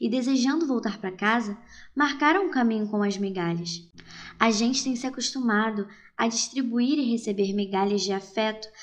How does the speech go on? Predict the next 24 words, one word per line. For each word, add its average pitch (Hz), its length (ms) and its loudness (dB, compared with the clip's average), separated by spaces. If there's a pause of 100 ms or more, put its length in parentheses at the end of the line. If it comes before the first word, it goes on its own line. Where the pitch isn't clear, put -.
(200)
ao 262 160 4
longo 262 300 2
da 233 100 2
nossa 208 240 0
jornada. 185 500 -4 (520)
E 202 80 -8
quando 220 240 0
olhamos 202 340 0
para 180 220 -2
trás, 220 480 -4 (400)
não 247 160 -2
temos 254 320 -2
nada, 208 400 0 (440)
nem 269 360 2
para 294 160 2
onde 269 240 6
voltarmos, 240 760 -2 (360)
porque 254 260 0
só 269 140 2
temos 269 320 2
fragmentos 269 720 2
de 233 100 -2
coisas 254 400 -4
incompletas. 262 960 -6